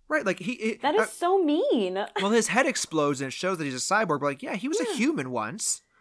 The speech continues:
Speaker 2: Like, exactly, like, he wasn't even human. Like, get outta here.
Speaker 1: But, like,
Speaker 2: Like,
Speaker 1: again, it's try-,
Speaker 2: wow.
Speaker 1: it's trying to play off of Alien when you
Speaker 2: Mm-hmm.
Speaker 1: find out that there's a cyborg on the ship. Like, but this one
Speaker 2: So
Speaker 1: is
Speaker 2: true.
Speaker 1: literally part human. Leprechaun sets off the self-destruct on the ship,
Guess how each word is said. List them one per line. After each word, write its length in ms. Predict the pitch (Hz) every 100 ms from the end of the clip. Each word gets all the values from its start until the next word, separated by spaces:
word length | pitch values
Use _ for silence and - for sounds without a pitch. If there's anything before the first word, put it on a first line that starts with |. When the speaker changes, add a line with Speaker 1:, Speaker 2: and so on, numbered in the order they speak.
| _ 302
Speaker 2:
Like, 180 | 359 269 240 -
exactly, 640 | 294 254 330 392 392 277
like, 340 | 208 247 233 -
he 180 | 208 247
wasn't 320 | 247 247 262
even 160 | 202 214
human. 560 | - 226 220 240 170
Like, 140 | 233 254
get 140 | 605 622
outta 220 | 302 508 571 -
here. 300 | 226 190 165
Speaker 1:
But, 140 | 214
like, 180 | 240 -
Speaker 2:
Like, 100 | 196
Speaker 1:
again, 180 | 254 220
it's 160 | 254
try-, 120 | 370 427
Speaker 2:
wow. 380 | 294 214 180 180
Speaker 1:
it's 200 | 208 -
trying 260 | 208 208
to 80 | 220
play 180 | - 196
off 140 | 185
of 100 | 151
Alien 600 | 143 190 190 117 107 127 - _ -
when 160 | 143
you 100 | 147
Speaker 2:
Mm-hmm. 100 | 247
Speaker 1:
find 280 | 156 151 151
out 180 | 147 143
that 160 | 143
there's 220 | 156 147 131
a 20 |
cyborg 500 | - 156 175 151 131
on 80 | 123
the 80 | 113
ship. 360 | - 117 113
Like, 220 | 143 135 - 202
but 140 | -
this 140 | 254 247
one 180 | 214
Speaker 2:
So 80 | 214
Speaker 1:
is 140 | 214 -
Speaker 2:
true. 200 | 160 208
Speaker 1:
literally 380 | 208 175 214 185
part 360 | - 202 175
human. 400 | 220 254 113 101 _ -
Leprechaun 560 | 156 190 208 208 190 180
sets 260 | 185 175
off 280 | 170 165 -
the 120 | 156 147
self-destruct 580 | 170 165 160 - 156
on 60 | 160
the 60 | 151
ship, 380 | - 131 127